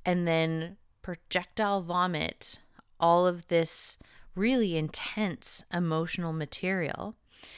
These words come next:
which then freaks the other person out 'cause they're like,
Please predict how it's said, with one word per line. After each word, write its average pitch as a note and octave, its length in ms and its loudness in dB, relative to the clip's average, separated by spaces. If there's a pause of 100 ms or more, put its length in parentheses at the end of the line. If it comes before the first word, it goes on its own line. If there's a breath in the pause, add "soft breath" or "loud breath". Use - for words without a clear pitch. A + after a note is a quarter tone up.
(300 loud breath)
which G#3 200 0
then A3 240 6
freaks - 580 -2
the A#3 180 2
other G3+ 220 2
person F#3+ 440 0
out E3 220 2
'cause F#3 120 -8
they're F3 160 0
like, E3 220 0